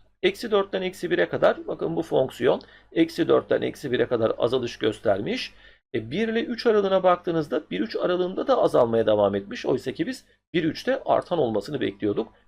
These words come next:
D şıkkı olamaz. E şıkkına bakalım. Eksi dörtten eksi bire kadar bu fonksiyon azalmış. E,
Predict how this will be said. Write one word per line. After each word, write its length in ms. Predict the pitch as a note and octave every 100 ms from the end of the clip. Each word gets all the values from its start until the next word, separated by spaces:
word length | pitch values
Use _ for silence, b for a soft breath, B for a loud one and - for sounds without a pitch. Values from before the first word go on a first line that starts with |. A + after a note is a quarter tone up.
| -
D 160 | A#2+
şıkkı 300 | A2 A2 -
olamaz. 460 | G2+ F#2+ C3+ A#3 - _ _ _ -
E 140 | A3+
şıkkına 360 | A3+ - E3+ D3
bakalım. 400 | B2 A#2+ G3 - b b b
Eksi 300 | F3+ G3 A3+
dörtten 360 | G#3+ G3+ G3+ F#3+
eksi 320 | F3+ F3+ F#3+
bire 180 | F3 E3
kadar 300 | D#3+ D#3+ D3+
bu 60 | D#3
fonksiyon 540 | C#3 C3 - A2+ G2+ -
azalmış. 640 | A#2 G#2 G2 G3+ C4 - b b
E, 80 | b